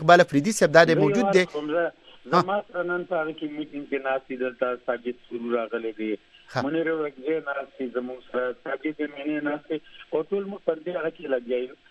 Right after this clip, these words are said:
Speaker 2: نو که تاسو زه دې دلته وساتلم، نو خلک به ما نه خفه شي. او
Speaker 1: خل-
Speaker 2: که بیا وایي چې تاسو یو کس سره پکې کېنئ، هغه هم په موقع باندې ناست دی، هغه هم درسره ګڼو. نو لهذا زموږ دا محفل ډسټرب کېږي او موږ د دې ډیولپمنټ لپاره دا غوښتو دي چې په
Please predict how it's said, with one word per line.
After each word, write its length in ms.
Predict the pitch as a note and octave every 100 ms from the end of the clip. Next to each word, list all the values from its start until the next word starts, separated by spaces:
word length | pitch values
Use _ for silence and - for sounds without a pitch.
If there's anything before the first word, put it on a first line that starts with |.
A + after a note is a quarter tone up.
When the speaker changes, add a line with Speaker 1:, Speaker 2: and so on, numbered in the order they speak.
| _ _
Speaker 2:
نو 120 | C3 D#3
که 80 | F3
تاسو 340 | - G3 F#3+ D#3+
زه 80 | F#3+
دې 120 | F3+ E3
دلته 240 | F#3+ F3+ D#3
وساتلم، 680 | D#3 E3+ F#3 E3+ E3 D#3 D3 D3
نو 80 | C3 -
خلک 180 | C3+
به 80 | A#2+
ما 180 | A2+ A2+
نه 80 | A2
خفه 320 | G#2+ G2+ A2 -
شي. 120 | F#2 - _ - -
او 60 | A#2+
Speaker 1:
خل- 140 | F#3
Speaker 2:
که 60 | E3 E3
بیا 120 | E3+
وایي 200 | F3 F#3
چې 180 | E3+ -
تاسو 260 | E3 -
یو 100 | G3+
کس 200 | - F#3 -
سره 120 | D#3
پکې 260 | D3 C#3 C3+
کېنئ، 240 | C3+ C3 C3+ C3
هغه 200 | A#2 D3
هم 80 | D#3+
په 80 | C#3+ C3
موقع 240 | B2+ B2+ B2+
باندې 200 | A#2+ A#2 B2
ناست 220 | B2 -
دی، 100 | A#2+
هغه 140 | G#2+
هم 80 | C3+ C3
درسره 260 | A2+ A#2+ A2+
ګڼو. 240 | A2 A#2 B2+ - - - -
نو 80 | C#3+
لهذا 440 | D3+ D#3+ E3+ F3 D#3
زموږ 260 | E3 F3+
دا 100 | E3+
محفل 360 | D#3 D3+ - F3 E3+
ډسټرب 300 | E3 - - -
کېږي 220 | E3+ D3+
او 100 | D3+ D#3
موږ 100 | E3+ D3
د 100 | C#3
دې 80 | E3+ D3+
ډیولپمنټ 480 | D3+ F3 E3+ C#3 C#3 C3
لپاره 360 | C3 C3+ D3+ - - - -
دا 80 | C3+
غوښتو 320 | D3+ - - C3
دي 80 | -
چې 60 |
په 60 | -